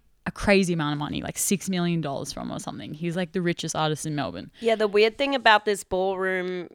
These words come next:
Speaker 2: area is it's, like, part of the, um, Flinders Street Station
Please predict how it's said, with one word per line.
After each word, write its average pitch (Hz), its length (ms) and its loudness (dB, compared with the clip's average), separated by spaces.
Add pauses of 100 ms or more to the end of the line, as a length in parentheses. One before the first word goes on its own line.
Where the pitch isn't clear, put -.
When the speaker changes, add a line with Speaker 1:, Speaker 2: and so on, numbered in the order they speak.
(140)
Speaker 2:
area 165 400 2
is 156 260 -4
it's, 160 200 -10
like, - 280 -8
part 165 320 0
of 190 280 -4
the, 175 460 0 (540)
um, 147 460 -4 (400)
Flinders 202 340 0
Street 190 240 -6
Station 165 480 -2